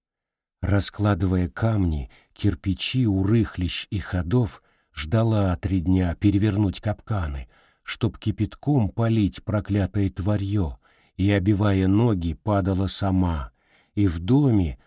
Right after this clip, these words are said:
хлюпали под тапком спичечные коробки, ловушки со смертоносной смесью мёда, серы и дрожжей. В кустах смородины, крыжовника кустах,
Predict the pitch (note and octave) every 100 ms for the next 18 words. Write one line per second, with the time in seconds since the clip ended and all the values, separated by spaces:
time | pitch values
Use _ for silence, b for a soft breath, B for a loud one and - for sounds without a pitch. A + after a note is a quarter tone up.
0 | _ _ - A2+ A#2 A#2+ A2+ G2+ F#2 -
1 | G2+ - - C3+ A#2+ - G2+ E2 - -
2 | - A2 - F2+ - G#2+ G#2 A2 A2+ A#2
3 | - - B2 G2 - b b _ E2 F#2+
4 | F#2 G#2 F2+ - - D2+ - b b -
5 | F#2+ G#2 G2 - G2 G2+ F2+ G#2 F#2 -
6 | G#2 F#2+ - G2 F#2+ A2 A#2+ F2 D#2 -
7 | - A2 A2 E2 D#2 F#2+ D#2 F#2+ F2+ E2
8 | D#2+ D2+ C2 - _ _ _ _ _ _
9 | _ - - G#2 - A#2 G#2 - G#2+ F#2+
10 | A#2 C3 G2 E2 D2 - G2 E2 A#2+ C#3
11 | G#2 F#2+ F#2+ - G#2 - G#2 E2 -